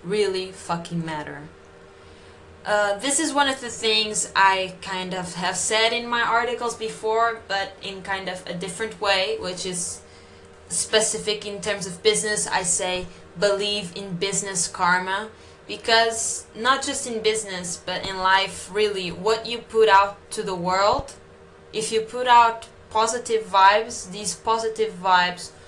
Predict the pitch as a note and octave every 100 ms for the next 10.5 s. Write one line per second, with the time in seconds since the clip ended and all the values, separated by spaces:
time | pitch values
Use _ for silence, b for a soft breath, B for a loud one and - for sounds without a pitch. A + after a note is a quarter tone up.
0 | B F#3 F#3 G3 F#3+ F#3 F3 F3 F3 D#3+
1 | D3+ D3 - B B B - G3 F#3+ F3
2 | A3 G#3+ G3+ G3 F#3 - - - - -
3 | - - G3 G3+ G#3+ F#3+ F3+ - F3+ -
4 | - A#3 C4 C4 - - F#3 G3 F3 G3+
5 | G#3+ G#3+ G#3+ G3+ B B F#3 F3+ G3+ F#3+
6 | F#3+ F#3 F#3 F#3 - - - - - F3+
7 | - A#3 A3 A3 G#3+ G3+ G3+ A3+ A3+ A3
8 | - - - - B B B - F#3+ F#3+
9 | F#3+ F#3+ F#3+ F#3 G3+ F#3+ G#3 G3+ G3 F3+
10 | F#3 F3+ - -